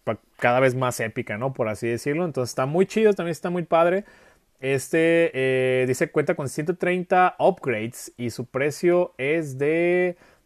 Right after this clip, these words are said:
tres punto setenta y uno, tres punto setenta y un dólares, que son alrededor de setenta pesos, setenta y, setenta con cincuenta, digamos. Eh, estamos hablando de pesos mexicanos, en dado caso que nos estén escuchando,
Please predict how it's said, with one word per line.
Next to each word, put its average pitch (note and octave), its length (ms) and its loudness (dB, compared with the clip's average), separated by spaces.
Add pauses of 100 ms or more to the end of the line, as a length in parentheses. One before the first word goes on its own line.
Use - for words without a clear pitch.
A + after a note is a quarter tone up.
tres C#3 300 0
punto E3 380 -2
setenta B2+ 480 0
y A#2+ 100 4
uno, D#3+ 380 0
tres C3+ 160 -6
punto C#3+ 200 -12
setenta B2 340 -6
y A#2 40 0
un C3 100 -2
dólares, C#3 360 2
que C3 120 -4
son A#2+ 260 -8
alrededor A#2+ 460 -2
de A#2+ 480 2
setenta A#2 680 -4
pesos, C3 380 -2
setenta G#2+ 600 -8
y, G2+ 320 -10
setenta B2+ 380 -8
con A#2 160 -12
cincuenta, G#2+ 480 -8
digamos. A#2 400 -10 (400)
Eh, A#2 140 2
estamos C#3+ 280 0
hablando D3+ 180 4
de D3 40 -12
pesos C#3+ 220 -2
mexicanos, C3 480 -2
en B2 80 -6
dado A2+ 160 0
caso B2 240 -4
que A#2+ 40 -10
nos G#2+ 120 -8
estén A#2+ 140 -6
escuchando, A#2+ 680 0